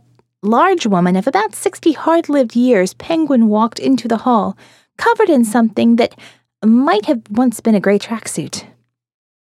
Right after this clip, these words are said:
Her eyes were the color of a cigarette stain, and I made the comparison judging the ones on her own fingers. The room smelled like a museum to venerated ashtrays. Behind her,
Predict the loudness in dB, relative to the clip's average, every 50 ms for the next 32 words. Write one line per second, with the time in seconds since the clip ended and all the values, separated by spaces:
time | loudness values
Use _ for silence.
0 | _ _ _ _ _ _ -2 -2 0 0 0 0 2 2 2 0 0 -2 -4 -4
1 | -4 -6 -6 -2 0 2 2 2 2 0 -2 -4 -4 -4 -2 -2 -2 0 0 -2
2 | -2 -4 -6 -10 -10 -8 -6 -6 -4 -4 -6 -8 -8 -10 -16 _ _ _ _ _
3 | _ _ -2 0 0 -2 -2 -6 _ _ _ _ _ _ _ _ _ _ -2 0
4 | 0 2 2 2 0 -2 -4 -4 -4 -4 -2 0 0 0 0 0 0 0 0 2
5 | 2 2 2 0 2 2 2 2 2 2 2 0 0 0 0 -2 0 0 0 0
6 | -2 -2 -2 0 0 0 0 -2 -6 -10 -12 -12 -12 -14 -18 _ _ _ _ _
7 | _ _ _ _ _ _ _ _ _ _ _ _ _ _ _ _ _ _ _ _
8 | -2 0 0 2 2 2 2 2 2 0 -2 -6 -10 -10 -6 -2 -2 -2 0 0
9 | -2 -2 -2 0 0 0 0 0 0 0 0 0 2 2 2 0 0 0 0 0
10 | 2 2 2 2 0 0 0 -2 -2 -4 -4 -6 -10 -12 -12 -12 -12 -12 -12 -12
11 | -12 -12 -12 -14 -16 -18 -20 _ _ _ _ _ _ _ _ _ _ _ _ _
12 | _ _ _ _ _ _ -4 -2 -2 0 0 0 0 0 0 0 0 0 0